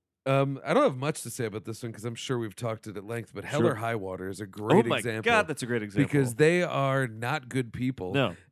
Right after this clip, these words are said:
Speaker 1: And, um, they're being pursued by, uh, half good people.
Speaker 2: Right.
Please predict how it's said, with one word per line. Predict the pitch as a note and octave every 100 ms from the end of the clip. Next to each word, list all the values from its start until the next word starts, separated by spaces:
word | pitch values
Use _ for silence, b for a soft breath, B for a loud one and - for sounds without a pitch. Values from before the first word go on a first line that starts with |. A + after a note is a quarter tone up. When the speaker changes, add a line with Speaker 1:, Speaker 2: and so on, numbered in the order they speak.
| -
Speaker 1:
And, | B2+ B2 G2+ B2
um, | B2 A#2+ A#2+ B2 G#2+
they're | B2 D3
being | C3 D#3 E3
pursued | C3 C#3 - - D3+ D3+ A#2+
by, | B2 A#2 A2+ A2+ A2
uh, | - G#2 G2 G2 F#2+ _ _ _ _ _ -
half | - D#3 D#3+ -
good | G#2+ F#2
people. | F#2 F#2+ - G2
Speaker 2:
Right. | B2+ G2